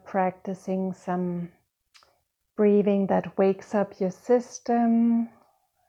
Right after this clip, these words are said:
and orienting yourself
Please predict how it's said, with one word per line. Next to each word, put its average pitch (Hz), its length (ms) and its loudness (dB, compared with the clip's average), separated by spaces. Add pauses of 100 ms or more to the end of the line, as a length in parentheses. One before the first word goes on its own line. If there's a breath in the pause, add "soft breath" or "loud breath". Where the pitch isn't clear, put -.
(380 soft breath)
and 175 420 -4 (140)
orienting 185 840 -2
yourself 180 880 -4